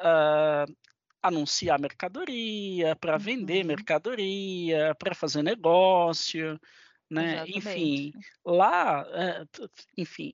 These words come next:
Speaker 1: a, as, as possibilidades de, de geração de renda, elas são i-, inimagináveis, né? Imensuráveis. E aí, obviamente, que os criminosos também,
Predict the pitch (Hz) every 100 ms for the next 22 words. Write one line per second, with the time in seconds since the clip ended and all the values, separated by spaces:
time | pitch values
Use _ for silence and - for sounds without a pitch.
0 | - 139 - 190 185 - 175 - - 320
1 | - 311 220 170 151 139 131 175 175 151
2 | 156 143 139 160 - 180 170 131 123 202
3 | 262 214 165 - 175 196 - 220 226 202
4 | 233 - _ _ _ _ _ _ 247 370
5 | 392 294 403 233 196 160 151 147 160 175
6 | 185 202 214 - 294 180 160 139 - -
7 | - - - _ 415 294 196 185 254 240
8 | 165 - 247 - 208 202 185 143 160 -
9 | 240 160 143 220 359